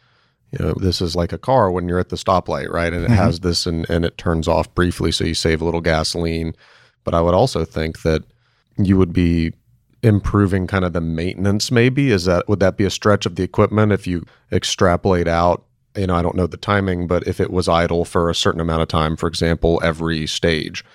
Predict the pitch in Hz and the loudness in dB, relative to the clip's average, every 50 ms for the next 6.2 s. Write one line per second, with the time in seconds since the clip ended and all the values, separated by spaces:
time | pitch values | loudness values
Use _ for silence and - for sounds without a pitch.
0 | _ - 113 104 90 98 104 90 85 87 90 92 90 82 82 - - - 90 85 | _ -6 -4 -4 -2 0 0 0 0 0 2 2 2 0 0 -4 -4 -2 0 0
1 | 82 82 87 87 87 85 85 82 82 - - - 92 87 85 82 - 87 82 82 | 0 0 0 0 2 2 0 0 -2 -4 -2 0 2 2 2 2 0 0 0 0
2 | 82 78 - - - 87 82 85 82 85 85 85 82 80 80 85 - - 87 82 | -2 -4 -6 -4 -2 -2 -2 -2 -2 0 0 0 2 0 -2 -4 -2 0 0 0
3 | 78 - - 90 - 82 82 82 80 - - 82 82 82 82 - - 82 80 82 | 0 -2 -4 -4 -2 0 0 0 0 0 0 0 0 0 0 -2 -4 -4 -4 -2
4 | 82 80 82 80 82 82 80 80 80 82 80 78 78 78 - 85 85 87 90 85 | -2 -2 -2 -2 -2 -2 0 0 0 0 0 -2 -4 -6 -6 -6 -4 -2 -2 -2
5 | 80 - 80 82 - 90 80 78 - 87 80 78 - 82 80 82 87 90 87 - | -2 -2 -4 -6 -6 -6 -6 -6 -4 -4 -4 -4 -4 -2 0 2 2 2 2 0
6 | 90 80 82 80 | -2 -4 -4 -6